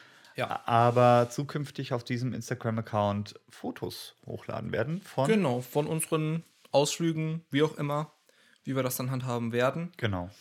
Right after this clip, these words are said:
Speaker 1: Wir hatten, wir waren erst bei Nacht unterwegs,
Speaker 2: Ja.
Speaker 1: demnächst mal bei Tag und dann schauen wir mal, was sich so ergibt.
Speaker 2: Ja, nachts ist halt, wenn du, wenn du eine neue Linse hast, wir haben beide eine Festbrennweite und wir haben beide noch keine Ahnung von, von der Linse und, und den Einstellungen sowieso und hin und her.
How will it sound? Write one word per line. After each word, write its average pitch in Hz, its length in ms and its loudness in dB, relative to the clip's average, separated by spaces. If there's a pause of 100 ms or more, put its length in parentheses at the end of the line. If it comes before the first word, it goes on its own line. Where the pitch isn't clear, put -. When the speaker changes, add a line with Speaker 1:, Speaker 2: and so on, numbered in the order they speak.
(220)
Speaker 1:
Wir 123 180 -2
hatten, 127 680 -4
wir 123 120 -2
waren 123 100 4
erst 143 160 0
bei 143 60 2
Nacht 139 180 -2
unterwegs, 156 580 -4 (140)
Speaker 2:
Ja. 98 140 0
Speaker 1:
demnächst 127 340 -4
mal 127 60 -6
bei 117 120 0
Tag 139 380 -6
und 127 100 -10
dann 120 120 -6
schauen 139 160 -6
wir 139 100 -4
mal, 131 140 -2
was 135 100 -6
sich 143 140 -8
so 139 80 -4
ergibt. 135 320 -4 (440)
Speaker 2:
Ja, 117 160 8
nachts 131 300 2
ist - 160 -2
halt, 143 220 4 (140)
wenn 135 240 0
du, 143 200 2
wenn 147 120 6
du 147 60 2
eine 135 140 2
neue 143 320 8
Linse 143 440 4
hast, - 360 0
wir 123 140 4
haben 123 200 0
beide 151 300 4
eine 131 140 -2
Festbrennweite 160 920 0 (640)
und 127 220 -2 (640)
wir 120 220 4
haben 127 260 2
beide 156 300 6
noch 147 160 4
keine 135 320 4
Ahnung 175 320 4
von, 160 340 -4
von 143 160 -2
der 131 120 4
Linse 180 400 4
und, 135 280 0
und 131 200 -4
den 131 120 0
Einstellungen 139 600 2
sowieso 180 500 0
und 127 160 -2
hin 139 160 2
und 185 120 0
her. 185 280 0